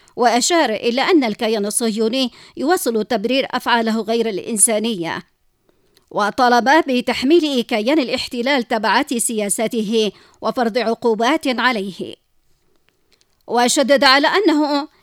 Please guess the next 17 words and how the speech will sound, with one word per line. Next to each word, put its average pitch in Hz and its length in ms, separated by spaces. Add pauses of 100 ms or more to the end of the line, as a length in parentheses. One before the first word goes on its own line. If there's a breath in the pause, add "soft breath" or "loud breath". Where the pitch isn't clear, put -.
ينبغي 233 420
على 220 160
الشعوب 240 420
أن 220 220
تضغط 226 420
على 208 160
حكوماتها 220 800
لفرض 220 360
عقوبات 233 640
على 226 300
الكيان 202 420
الصهيوني. 220 760 (4000)
أعلن 254 380
رئيس 330 320
الوزراء 269 480
الجديد 214 640
فيغرانس 233 640